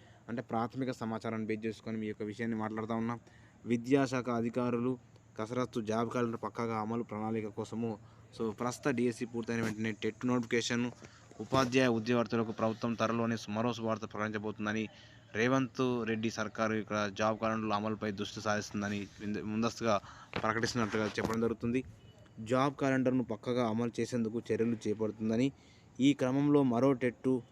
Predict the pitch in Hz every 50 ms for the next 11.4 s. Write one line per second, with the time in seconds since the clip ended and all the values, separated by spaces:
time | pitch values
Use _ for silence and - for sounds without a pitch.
0 | - - - - - - - - 135 135 127 147 135 127 123 123 123 123 120 110
1 | - 120 113 - - - - - - - - - - - - 110 110 123 131 127
2 | - - 135 120 113 113 110 - - 120 113 - 117 113 107 - 123 131 127 -
3 | - - - - - - - 107 113 120 120 120 117 113 110 107 110 110 104 104
4 | - 110 110 110 110 - 117 110 117 117 113 107 107 113 120 131 135 131 131 127
5 | 127 127 123 113 110 107 104 - 117 110 104 107 104 104 113 110 110 113 110 107
6 | 101 101 107 110 113 107 - 110 - - 104 104 101 104 104 104 104 104 104 104
7 | 104 - 107 104 101 101 98 98 101 101 - 110 113 - 117 110 113 117 120 113
8 | - - - - - - - - - - 113 107 92 113 113 - 143 123 131 127
9 | 120 117 107 107 98 101 107 107 110 110 113 110 101 101 - 110 107 110 107 87
10 | - - - - - - - - 107 113 104 104 98 - 110 107 117 117 117 110
11 | - 120 117 113 113 110 120 127